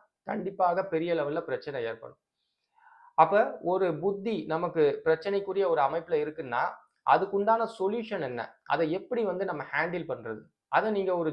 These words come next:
ஜோதிடரை அணுகி நீங்க கேட்டீங்கன்னா தாராளமா அவர் வந்து அதுக்குண்டான வழியை வந்து சொல்லிடுவார். இந்த விஷயத்தை நீங்க தெளிவா நீங்க ஃபாலோ பண்ணீங்கன்னா வரக்கூடிய ஃபியூச்சர், அந்த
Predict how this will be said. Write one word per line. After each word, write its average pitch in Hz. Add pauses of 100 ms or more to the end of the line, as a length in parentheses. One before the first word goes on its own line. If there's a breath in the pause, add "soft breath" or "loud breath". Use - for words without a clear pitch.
ஜோதிடரை 185
அணுகி 175
நீங்க 151
கேட்டீங்கன்னா 156
தாராளமா 160
அவர் 139
வந்து 160
அதுக்குண்டான 139
வழியை 165
வந்து 143
சொல்லிடுவார். 117 (1200 soft breath)
இந்த 190
விஷயத்தை 226
நீங்க 190 (100)
தெளிவா 185
நீங்க 160
ஃபாலோ 147
பண்ணீங்கன்னா 139
வரக்கூடிய 160 (100)
ஃபியூச்சர், 165
அந்த 123